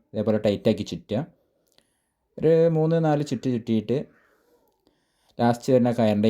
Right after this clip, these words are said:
എൻഡ് ഭാഗം നമ്മൾ ആ ലാസ്റ്റ് കാണുന്ന ലൂപ്പിൻ്റെ ഉള്ളിലേക്ക് just ഒന്ന് കയറ്റി വെക്കുക. എന്നിട്ട് ഈ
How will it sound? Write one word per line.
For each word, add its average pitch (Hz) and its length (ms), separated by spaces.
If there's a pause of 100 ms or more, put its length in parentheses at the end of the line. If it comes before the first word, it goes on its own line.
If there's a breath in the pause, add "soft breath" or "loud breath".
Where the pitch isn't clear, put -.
എൻഡ് 98 240
ഭാഗം 101 260 (420)
നമ്മൾ 107 220
ആ - 100
ലാസ്റ്റ് 107 260
കാണുന്ന 107 260
ലൂപ്പിൻ്റെ 107 340
ഉള്ളിലേക്ക് 101 280 (360)
just 117 240
ഒന്ന് 113 160
കയറ്റി 90 220
വെക്കുക. - 180 (1040)
എന്നിട്ട് 185 260
ഈ - 20